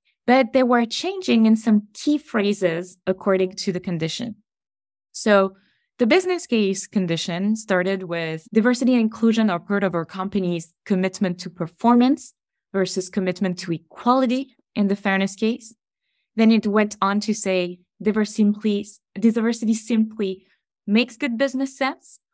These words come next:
or is the right thing to do." Then it went on to give classical arguments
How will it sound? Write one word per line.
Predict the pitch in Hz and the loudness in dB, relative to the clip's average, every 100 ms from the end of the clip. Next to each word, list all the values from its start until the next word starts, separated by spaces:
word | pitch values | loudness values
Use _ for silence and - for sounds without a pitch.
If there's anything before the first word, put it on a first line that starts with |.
| _ - | _ -2
or | 208 202 - _ - | 2 2 -2 _ 2
is | 220 202 | 2 2
the | 208 | 0
right | 190 175 180 | 0 -2 -4
thing | 190 180 | -8 -10
to | - | -8
do." | 165 185 - _ _ _ _ _ _ _ _ | -6 -6 -8 _ _ _ _ _ _ _ _
Then | 294 320 | 4 6
it | 285 | 6
went | 277 262 | 6 4
on | 254 247 233 | 4 4 4
to | - 214 | 2 -2
give | 175 196 196 | 0 -2 -2
classical | - - 208 208 214 202 196 | -8 -6 -6 -4 -2 -2 0
arguments | 185 180 180 170 170 175 - | 2 0 0 -4 -4 -8 -14